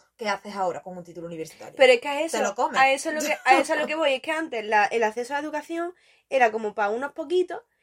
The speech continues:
Speaker 2: y ahora que nosotros tenemos todo el acceso, hay una titulitis que te muere Y hay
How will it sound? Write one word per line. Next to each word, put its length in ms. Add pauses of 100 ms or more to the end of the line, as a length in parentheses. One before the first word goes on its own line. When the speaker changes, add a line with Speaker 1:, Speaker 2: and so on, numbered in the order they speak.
(140)
Speaker 2:
y 100
ahora 200
que 80
nosotros 300
tenemos 320
todo 160
el 60
acceso, 320 (140)
hay 200
una 200
titulitis 760 (300)
que 140
te 100
muere 340 (500)
Y 120
hay 280